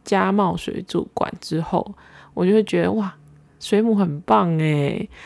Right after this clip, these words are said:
而且其实水母拍起来也很美，如果你喜欢拍照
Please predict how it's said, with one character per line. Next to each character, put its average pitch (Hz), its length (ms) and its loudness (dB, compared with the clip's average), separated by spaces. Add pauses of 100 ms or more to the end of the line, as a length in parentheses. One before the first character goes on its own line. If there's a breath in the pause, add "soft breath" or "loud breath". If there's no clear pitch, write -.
(120)
而 - 80 -4
且 226 160 2
其 190 180 -2
实 185 140 4
水 170 220 0
母 175 320 -2
拍 165 180 0
起 175 200 -6
来 147 100 -6
也 160 160 -4
很 156 120 -4
美， 156 300 -6
如 170 80 -2
果 175 140 2
你 160 60 0
喜 - 160 -8
欢 156 200 -4
拍 151 220 -4
照 - 220 -4